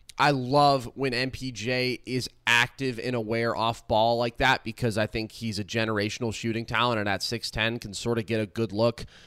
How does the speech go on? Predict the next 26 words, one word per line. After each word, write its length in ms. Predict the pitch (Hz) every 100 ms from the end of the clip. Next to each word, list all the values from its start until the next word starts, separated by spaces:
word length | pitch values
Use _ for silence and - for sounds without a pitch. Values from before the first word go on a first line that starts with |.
| - _
spotting 560 | - - 151 135 127 120
up 240 | 120 120 - _ _
out 160 | 127 127
of 80 | 107
handoffs 500 | 117 120 120 123 127
whenever 240 | 123 127
he 140 | 117
wants 340 | 120 113 110 -
from 160 | 127
deep, 320 | 107 117 160 -
but 140 | 123
when 160 | 127 120
he 100 | 123
can 180 | 135 113
also 500 | 120 135 139 131 123
feed 320 | - 127 123
off 280 | 110 113 117
of 220 | 113 - - - -
the 120 | 135
attention 520 | 127 127 120 - 117
that 120 | 113
Jamal 580 | - 131 120 117 117 117
and 120 | 113
Jokic 380 | 120 123 127 -
are 80 | 113
drawing 640 | 98 104 113 110 110 104